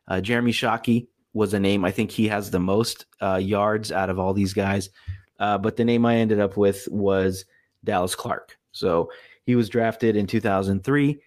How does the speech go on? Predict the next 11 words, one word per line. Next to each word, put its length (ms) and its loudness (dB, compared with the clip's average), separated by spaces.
twenty-fourth 540 0
overall, 760 0
um, 220 -4
out 120 0
of 140 -4
Iowa 400 2
to 140 -4
the 80 2
Indianapolis 560 0
Colts. 480 -2
And 500 2